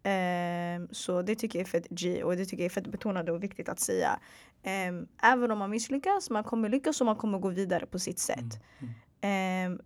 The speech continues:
Speaker 1: tyvärr, tiden flyger,
Speaker 2: Mm.
Speaker 1: men, eh, tiden går fort när man har roligt faktiskt.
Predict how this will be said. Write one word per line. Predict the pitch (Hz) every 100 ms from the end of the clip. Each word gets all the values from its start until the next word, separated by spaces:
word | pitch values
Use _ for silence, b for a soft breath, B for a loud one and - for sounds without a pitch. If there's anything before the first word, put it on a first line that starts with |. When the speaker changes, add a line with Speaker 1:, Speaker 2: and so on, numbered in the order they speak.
| -
Speaker 1:
tyvärr, | - 208 277 220 - -
tiden | 233 220 202
flyger, | - 240 202 170 -
Speaker 2:
Mm. | 180 247 247 226
Speaker 1:
men, | 220 202 190 190 196
eh, | 190
tiden | 262 233
går | 220
fort | 220
när | 196
man | 185
har | 185
roligt | 185 185 175
faktiskt. | 180 180 196 330